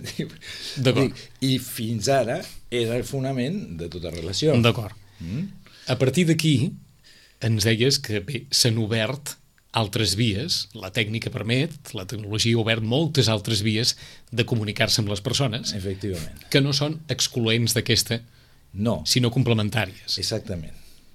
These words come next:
Speaker 1: Eh? Però diríem, ja estan, és a dir, perquè quan diem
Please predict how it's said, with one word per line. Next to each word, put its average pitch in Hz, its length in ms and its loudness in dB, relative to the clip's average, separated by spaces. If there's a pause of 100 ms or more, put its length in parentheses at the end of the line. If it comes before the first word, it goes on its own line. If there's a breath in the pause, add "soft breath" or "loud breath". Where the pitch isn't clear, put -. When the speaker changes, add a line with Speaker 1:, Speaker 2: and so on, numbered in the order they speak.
(140)
Speaker 1:
Eh? 113 200 -8 (340)
Però 120 200 4
diríem, 104 380 0 (640)
ja 156 400 4
estan, 98 680 -6 (140)
és 87 100 -10
a 92 80 -4
dir, 92 160 -4 (100)
perquè 87 240 -8
quan 101 160 -2
diem 98 200 0